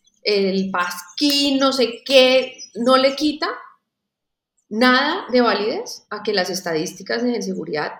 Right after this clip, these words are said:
están empeorando, ¿no?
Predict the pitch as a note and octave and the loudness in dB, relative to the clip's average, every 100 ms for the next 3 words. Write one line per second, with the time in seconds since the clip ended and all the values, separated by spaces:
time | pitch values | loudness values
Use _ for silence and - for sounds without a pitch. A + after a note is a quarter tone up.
0 | - D#3+ - E3 D#3 E3 F#3 D#3 C#3+ D3 | -10 -10 -8 -6 -4 -4 -4 -4 -6 -10
1 | - _ - _ _ _ - _ _ _ | -20 _ -20 _ _ _ -20 _ _ _
2 | B3 E4+ | -8 -6